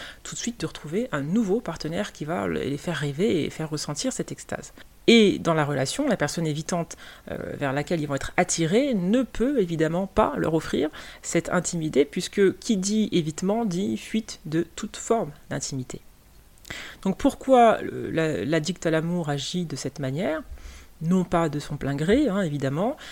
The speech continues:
mais simplement parce que un enfant, euh, va se sentir aimé et important proportionnellement à la manière dont on va s'occuper de lui. C'est ce que nous explique Pia Mélodie dans son livre.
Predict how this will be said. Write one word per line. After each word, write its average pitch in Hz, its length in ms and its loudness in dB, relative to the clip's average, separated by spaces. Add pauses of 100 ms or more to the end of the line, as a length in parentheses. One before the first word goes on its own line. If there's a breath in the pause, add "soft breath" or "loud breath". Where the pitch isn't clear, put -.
(200 loud breath)
mais - 220 -4
simplement 170 400 -2
parce - 180 -6
que 160 420 0
un 147 200 -4
enfant, 190 520 0 (320 loud breath)
euh, 131 220 -8
va 139 100 0
se 151 140 -4
sentir 165 400 0
aimé 180 460 4 (240 loud breath)
et 151 100 0
important 190 600 0 (300 loud breath)
proportionnellement 220 1080 2 (140)
à 156 380 2 (100)
la 202 240 8
manière 214 480 2
dont 165 160 -4
on 156 40 -4
va 147 120 2
s'occuper 185 380 -2
de 240 100 2
lui. 254 240 2 (460)
C'est 147 100 -8
ce - 40 -8
que 151 100 -6
nous 156 140 -2
explique 233 460 -2
Pia 214 220 6
Mélodie 185 380 2
dans - 80 -6
son - 160 -8
livre. - 260 -6